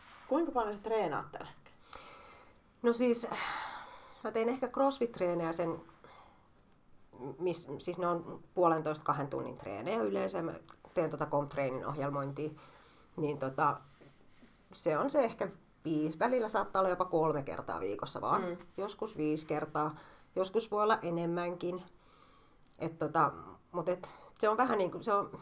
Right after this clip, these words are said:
Speaker 2: hyvin pitkälti sillä niinku fiiliksen mukaan tän, tänä päivänä. Mutta tota, et kyllä mä pyrin siihen, että mä sen viisi treeniä saisin tehtyä,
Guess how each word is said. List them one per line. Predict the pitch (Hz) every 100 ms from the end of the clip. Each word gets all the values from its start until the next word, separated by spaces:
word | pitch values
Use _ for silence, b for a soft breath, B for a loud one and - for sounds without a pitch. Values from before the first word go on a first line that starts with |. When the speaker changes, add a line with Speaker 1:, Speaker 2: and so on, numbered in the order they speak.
| - -
Speaker 2:
hyvin | 226 202
pitkälti | 185 185 147 139
sillä | - 143 180
niinku | 151 151
fiiliksen | 165 160 156 156 -
mukaan | 85 135 120 123
tän, | 95 - -
tänä | - 143 143 139 -
päivänä. | 143 147 156 175 254 B B B B B
Mutta | - 143 139
tota, | 143 143
et | 160
kyllä | 165 170
mä | 240
pyrin | 240 233 208
siihen, | 180 165
että | 170 170
mä |
sen | 165 151
viisi | 160 151
treeniä | - 139 107 104
saisin | - 120 139 -
tehtyä, | 135 - -